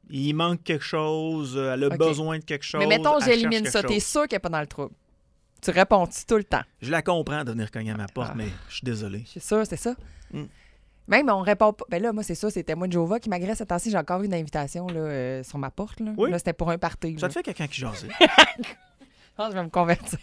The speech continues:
Speaker 2: <laughs> On m'attend de temps en temps si je dis ça en nom de trois fois.
Speaker 1: Puis, ça revient un peu à ce qu'on disait, là, euh, comment on explique ça, le fait qu'on côtoie moins notre famille, moins la, les, les amis, c'est vraiment, euh, les connexions.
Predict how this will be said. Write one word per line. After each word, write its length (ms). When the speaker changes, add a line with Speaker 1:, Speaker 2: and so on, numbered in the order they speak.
Speaker 2:
<laughs> 1300
On 100
m'attend 320
de 80
temps 260
en 120
temps 260
si 140
je 60
dis 100
ça 180
en 40
nom 60
de 60
trois 260
fois. 280
Speaker 1:
Puis, 300
ça 120
revient 140
un 100
peu 140
à 60
ce 60
qu'on 140
disait, 280
là, 80
euh, 440
comment 220
on 120
explique 460
ça, 220
le 140
fait 240
qu'on 320
côtoie 500
moins 340
notre 200
famille, 400
moins 460
la, 280
les, 160
les 240
amis, 280
c'est 200
vraiment, 600
euh, 340
les 180
connexions. 540